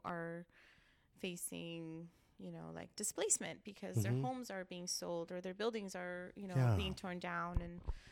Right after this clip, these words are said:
Speaker 1: I went through that myself two years ago. So, um, you know, being part of the neighborhood council, I feel has actually kinda helped me heal from that as well. Um, and, you know,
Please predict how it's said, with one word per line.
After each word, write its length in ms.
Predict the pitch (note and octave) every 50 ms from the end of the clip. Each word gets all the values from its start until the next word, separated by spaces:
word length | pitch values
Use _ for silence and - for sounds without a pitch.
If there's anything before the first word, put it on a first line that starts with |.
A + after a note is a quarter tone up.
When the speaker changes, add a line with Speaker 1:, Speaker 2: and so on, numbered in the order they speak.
| - - - -
Speaker 1:
I 120 | G#3 A#3+ C4+
went 200 | C4+ B3+ A#3 -
through 100 | G#3+ G3+
that 140 | F#3+ - G3+
myself 680 | G3+ F#3+ G#3 - - D4+ F4 E4 B3 - - - - -
two 100 | - G#3
years 280 | F3 E3+ D#3 - - F#3
ago. 340 | - - - - C#2+ - -
So, 560 | - - - - F#3 F3+ F#3 F3+ F3 E3 - F#3+ - _ _ _ _ _
um, 360 | - G3 F#3+ F#3 F#3 F3+ F3+ - _ _ _ _ _ _ _ -
you 100 | G#3 G3+
know, 100 | F#3+ F#3+
being 220 | F#3 - - G#3+ G3
part 240 | - - G3+ F#3+ F#3+
of 100 | F#3 F#3
the 60 | G3
neighborhood 300 | F#3+ F#3 F#3 F#3+ F#3 -
council, 600 | - F#3+ F3+ F#3 F3+ - - F#3 F3+ F3 F3+ F3+ - - - - - - - - _ _ _ _ _ _ _ _ _ _ _ _ -
I 80 | -
feel 180 | - - B3 A3+
has 180 | A3+ G#3+ G3+ G3+
actually 400 | G3 F#3+ - - - G3 F#3+ F#3+ -
kinda 160 | - G#3+ F#3
helped 260 | F#3+ F#3 G#3+ G3 - -
me 120 | G3+ G3
heal 300 | F#3 - G#3 G3+ G#3 A3+
from 200 | A3 - D4+ D4+ D#4
that 160 | D#4+ F4 F#4
as 160 | - A3+ - -
well. 340 | F#3 - - A3 C4 F4 - - - - - - - - - - - - - - - - - - - - - - - -
Um, 440 | - F#3+ F3+ F3+ F3 F3 E3+ E3+ E3 - - - - - - - - - - - - - - - - - - - - - - - - - - - -
and, 440 | G#3 G3 F#3+ F#3+ F#3+ F#3+ F#3 F#3+ - - - - - - - - - _ _ _ -
you 120 | G#3+ G#3
know, 320 | F#3 F3 F3 F3+ G3 G#3+